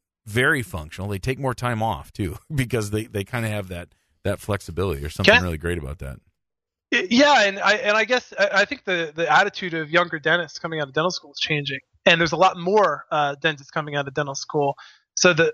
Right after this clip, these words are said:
Speaker 2: the pressure, I think, on, you know, dentists to market or market themselves
Speaker 1: Mm-hmm.
Speaker 2: or reduce costs or share costs,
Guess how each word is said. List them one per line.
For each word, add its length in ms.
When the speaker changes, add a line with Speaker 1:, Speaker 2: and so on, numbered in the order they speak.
Speaker 2:
the 80
pressure, 680
I 100
think, 340
on, 400
you 120
know, 280
dentists 360
to 400
market 480
or 400
market 280
themselves 520
Speaker 1:
Mm-hmm. 240
Speaker 2:
or 120
reduce 300
costs 440
or 80
share 260
costs, 480